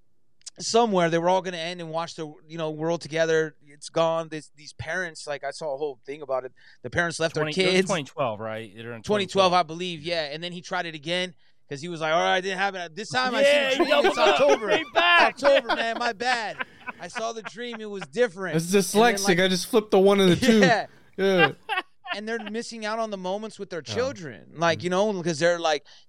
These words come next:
Speaker 1: you know, the children kinda resent them a little bit now. They're not anymore, but, like, 'cause they're like, "We don't have time for that, man. We only have ten years left. We only have five years left."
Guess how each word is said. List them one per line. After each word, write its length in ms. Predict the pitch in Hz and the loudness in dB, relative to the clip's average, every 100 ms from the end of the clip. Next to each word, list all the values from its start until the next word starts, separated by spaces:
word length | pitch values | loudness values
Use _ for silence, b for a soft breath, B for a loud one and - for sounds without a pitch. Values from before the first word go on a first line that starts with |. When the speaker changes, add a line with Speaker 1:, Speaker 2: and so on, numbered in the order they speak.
| _ _ _ _ | _ _ _ _
Speaker 1:
you 100 | 170 | -4
know, 100 | 170 | 0
the 120 | 165 | 0
children 460 | - - 190 180 170 | 0 0 2 2 -4
kinda 200 | 175 165 | -4 -4
resent 380 | 147 175 247 | -4 -6 -4
them 160 | - 156 | -6 -6
a 40 | |
little 160 | 143 143 | -6 -4
bit 120 | 139 | -4
now. 220 | 135 135 | -4 -4
They're 120 | 139 147 | -4 -2
not 120 | 160 | -2
anymore, 440 | 160 143 147 240 208 | -4 -6 -2 -2 0
but, 180 | 160 151 | 0 0
like, 140 | 147 | -2
'cause 120 | 156 | -4
they're 100 | 160 | -6
like, 180 | 160 139 | -4 -6
"We 60 | 147 | -8
don't 100 | 151 | -12
have 80 | 127 | -12
time 220 | 127 185 | -18 -18
for 100 | - | -20
that, 180 | - - | -20 -20
man. 260 | 98 127 _ b | -20 -20 _ b
We 60 | - | 0
only 120 | 202 | 2
have 120 | 175 143 | 2 0
ten 220 | 175 170 | -2 0
years 220 | 160 139 | -4 -2
left. 320 | 190 - - | -4 -6 -6
We 100 | 143 | 0
only 140 | 196 175 | 0 0
have 180 | 170 - | -2 -2
five 240 | 160 156 | -4 -2
years 240 | 151 139 | -6 -4
left." 280 | 165 165 - | 0 0 -2